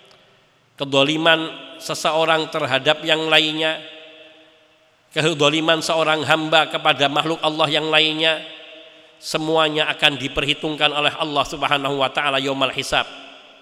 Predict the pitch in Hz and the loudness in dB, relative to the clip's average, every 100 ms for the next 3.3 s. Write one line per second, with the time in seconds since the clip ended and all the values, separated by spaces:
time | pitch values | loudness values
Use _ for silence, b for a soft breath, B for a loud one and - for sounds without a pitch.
0 | _ _ _ _ _ _ _ _ _ _ | _ _ _ _ _ _ _ _ _ _
1 | _ _ _ _ - 135 156 151 170 175 | _ _ _ _ -6 -2 0 2 2 2
2 | 170 170 175 170 156 120 160 151 160 165 | 0 0 0 -2 -2 -4 -2 2 2 2
3 | 170 156 113 | 0 -4 -8